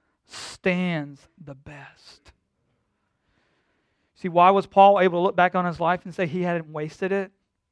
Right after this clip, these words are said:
That he had ran his race, that he fought the fight, that he kept the faith? Not only was he a student of the Word, but he prayed, family.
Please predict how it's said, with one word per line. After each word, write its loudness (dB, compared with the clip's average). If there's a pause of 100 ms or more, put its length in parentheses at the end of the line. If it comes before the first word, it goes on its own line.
(100)
That -10
he -6
had -6
ran -2
his -8
race, 0
that -10
he -12
fought -6
the -20
fight, -8
that -20
he -18
kept -4
the -8
faith? -2 (540)
Not 0
only -2
was -6
he -2
a -6
student -8
of -8
the -14
Word, -2
but -20
he -18
prayed, -6
family. -12